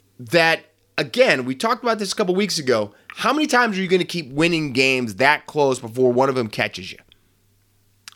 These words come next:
So, great victory again. Pies again, feeling like a team of destiny, but you gotta watch out for that. Hawks seventy, Suns sixty-three, Gunston kicks five. Um, you know,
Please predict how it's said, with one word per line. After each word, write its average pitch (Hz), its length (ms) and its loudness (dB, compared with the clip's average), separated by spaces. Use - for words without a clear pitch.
So, 165 400 4
great 196 260 6
victory 214 420 4
again. 143 520 4
Pies 196 400 4
again, 147 400 0
feeling 208 420 2
like 175 200 2
a 160 40 -6
team 151 220 -4
of 131 80 0
destiny, 123 460 0
but 110 440 2
you 131 140 -4
gotta 185 260 2
watch 170 300 2
out 123 200 0
for 95 100 -12
that. 92 200 -14
Hawks - 340 4
seventy, 190 520 2
Suns 185 420 0
sixty-three, 175 800 2
Gunston 190 380 4
kicks 170 260 -2
five. 185 640 2
Um, 127 600 2
you 180 120 4
know, 160 180 2